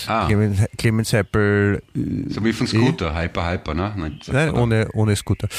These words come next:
Speaker 2: Nein, auf jeden Fall, ähm, es gibt so einen, so einen, so einen Trend, ja, sagt man auch, wo man
Speaker 1: Mhm.
Speaker 2: auch gleich als Tourist erkannt wird, wenn man wo ankommt und nicht erst nach ein paar Tagen. Das ist nämlich total in,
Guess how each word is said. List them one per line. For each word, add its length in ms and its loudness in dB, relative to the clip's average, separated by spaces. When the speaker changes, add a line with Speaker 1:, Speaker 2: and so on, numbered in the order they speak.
Speaker 2:
Nein, 140 2
auf 140 0
jeden 100 2
Fall, 220 2
ähm, 260 0
es 180 0
gibt 140 0
so 80 2
einen, 100 2
so 180 0
einen, 160 2
so 160 0
einen 180 0
Trend, 640 0
ja, 120 2
sagt 260 -4
man 100 4
auch, 100 -2
wo 120 4
man 100 4
Speaker 1:
Mhm. 60 2
Speaker 2:
auch 120 0
gleich 400 2
als 240 0
Tourist 380 2
erkannt 420 -2
wird, 140 0
wenn 120 2
man 100 2
wo 80 2
ankommt 520 0
und 160 0
nicht 260 2
erst 160 0
nach 100 2
ein 100 2
paar 140 -2
Tagen. 360 -2
Das 120 -2
ist 40 0
nämlich 180 0
total 300 0
in, 260 2